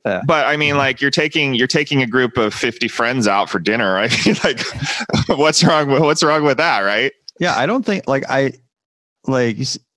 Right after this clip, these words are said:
Speaker 3: it sounds like you're a little bit defensive about it almost, but I don't think there's anything wrong with it. Like, if I was a
Speaker 2: <laughs> No.
Speaker 3: conference organizer, I would love it if people were just creating these more rich experiences happening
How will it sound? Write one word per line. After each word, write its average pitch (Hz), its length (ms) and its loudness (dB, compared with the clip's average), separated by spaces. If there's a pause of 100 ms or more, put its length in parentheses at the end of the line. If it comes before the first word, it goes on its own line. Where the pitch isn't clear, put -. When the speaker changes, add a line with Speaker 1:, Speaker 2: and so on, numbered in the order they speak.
Speaker 3:
it 135 100 -4
sounds 185 280 -2
like 190 120 0
you're 160 100 0
a 151 40 0
little 151 160 0
bit 147 100 0
defensive 180 380 -2
about 131 240 0
it - 20 0
almost, 127 300 -2
but - 60 0
I 107 100 0
don't 156 100 -2
think 175 140 -2
there's 139 140 2
anything 127 280 0
wrong 104 220 0
with 120 120 -2
it. 113 120 0
Like, 117 260 -2
if 131 80 -2
I 131 160 4
was 95 140 4
a - 20 2
Speaker 2:
<laughs> - 60 -6
No. 139 60 -2
Speaker 3:
conference 123 260 -2
organizer, 104 520 0
I 117 140 0
would 175 140 0
love 120 260 2
it 294 80 0
if 127 140 0
people 120 300 -2
were 101 200 2
just - 760 -4
creating 110 680 0
these 113 180 2
more 123 160 4
rich 117 200 0
experiences 107 560 0
happening 92 760 -2